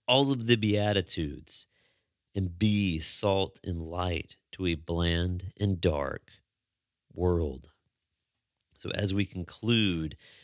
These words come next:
look at verse sixteen of chapter five. "In the same way, let your light shine before others." Why? Here's the "so that" clause. "So that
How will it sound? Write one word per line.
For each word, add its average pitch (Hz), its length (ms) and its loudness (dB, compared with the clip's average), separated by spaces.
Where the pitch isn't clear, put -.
look 104 180 -2
at - 80 -6
verse 95 240 2
sixteen 82 880 -2
of 80 240 -8
chapter - 400 -4
five. 78 460 0
"In 101 100 2
the 90 60 0
same 101 340 4
way, 95 160 2
let 92 300 2
your 107 120 0
light 90 360 0
shine 92 640 0
before 82 680 -2
others." 90 560 4
Why? 95 600 0
Here's 92 260 -2
the - 100 -8
"so 98 260 2
that" 92 280 0
clause. 104 440 0
"So 110 440 2
that 98 720 -2